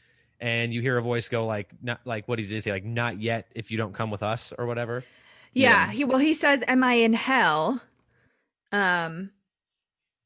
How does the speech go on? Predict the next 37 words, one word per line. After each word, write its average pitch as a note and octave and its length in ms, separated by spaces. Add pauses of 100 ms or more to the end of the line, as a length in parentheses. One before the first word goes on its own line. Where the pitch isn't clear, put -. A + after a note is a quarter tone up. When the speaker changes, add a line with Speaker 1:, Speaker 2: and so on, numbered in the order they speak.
(140)
Speaker 2:
and G#3 200
then, E3 160
yeah, D3 260 (440)
they, D3+ 380 (240)
they F#3+ 120
say, F#3+ 180
"Not A3+ 240
yet C4+ 280
if G#3+ 180
you, A3+ 240
unless A#3 380
you B3 60
come B3 200
with A#3+ 180
us." - 460 (480)
Speaker 1:
And B2+ 140
we A#2+ 80
Speaker 2:
And A2+ 100
Speaker 1:
pan C#3 280
Speaker 2:
then - 20
Speaker 1:
over C3 320
Speaker 2:
it's A#2 420
Speaker 1:
or A2 260
cut - 300
to, A2 500 (480)
uh, A2+ 380
Kid B3 320
Loki F#3 460 (840)
holding D3+ 380
a B2+ 260 (100)
alligator B2+ 540
Loki, G#2+ 420 (460)
flanked - 1120
on F#3 120
either F3 200
side E3 380
by C3+ 280